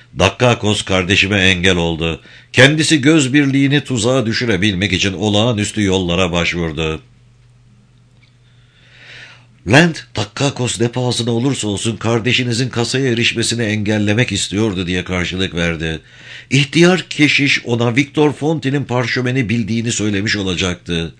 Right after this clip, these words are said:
"Dakkakos babanızın resmi kanallara başvurmadan işi kendi kendine çözümlemeye kalkacağını da anlamıştı. Victor Fontin kasayı bulmak için oğullarından yararlanacaktı. Başka çaresi yoktu. Sonuçları inceleyecek olursanız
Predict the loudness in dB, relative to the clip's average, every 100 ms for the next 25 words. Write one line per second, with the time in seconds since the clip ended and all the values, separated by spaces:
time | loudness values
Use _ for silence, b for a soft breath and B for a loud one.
0 | B B B B 0 0 4 4 4 2
1 | 2 2 2 2 2 0 2 0 0 -4
2 | -2 -2 0 0 0 0 0 0 0 -2
3 | 0 0 0 2 0 2 0 0 -2 0
4 | 0 0 -2 0 -2 0 -2 0 0 0
5 | 0 0 -2 0 -2 -2 -2 -2 -2 -4
6 | -4 -4 -4 -4 -8 B B B B B
7 | B 4 4 4 4 4 2 0 2 -2
8 | 0 -2 0 2 4 2 2 2 2 0
9 | 0 2 2 2 0 0 0 0 2 0
10 | 0 0 -2 0 -2 -4 -6 -6 -6 -12
11 | b b -2 0 0 0 0 2 0 0
12 | 0 0 0 -4 -6 -6 -10 B B B
13 | B -4 2 4 4 2 2 2 0 0
14 | 0 2 2 2 2 0 0 2 0 0
15 | -2 -2 -4